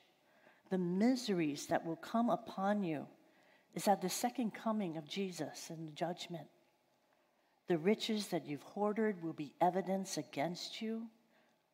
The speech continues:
You've laid up treasures in the last day for not caring for the widows and the orphans and the workers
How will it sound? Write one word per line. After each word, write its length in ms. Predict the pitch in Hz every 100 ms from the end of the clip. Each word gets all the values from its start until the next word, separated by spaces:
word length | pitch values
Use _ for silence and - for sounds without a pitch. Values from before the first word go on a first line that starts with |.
| _
You've 220 | 160 147 151
laid 300 | 170 220 214
up 200 | 214 -
treasures 600 | - 185 196 220 220 190
in 100 | 147
the 80 | 151
last 540 | 147 185 202 - 160
day 460 | 175 180 196 220 - - - -
for 140 | - 170
not 380 | 170 233 269 -
caring 400 | 262 285 196 156
for 140 | 170
the 100 | 170
widows 720 | 170 190 226 254 247 240 - -
and 140 | 170
the 140 | 156 -
orphans 840 | 196 220 226 - 233 233 226 - - - - - - -
and 120 | 165
the 80 | 160
workers 680 | 156 208 208 - 208 190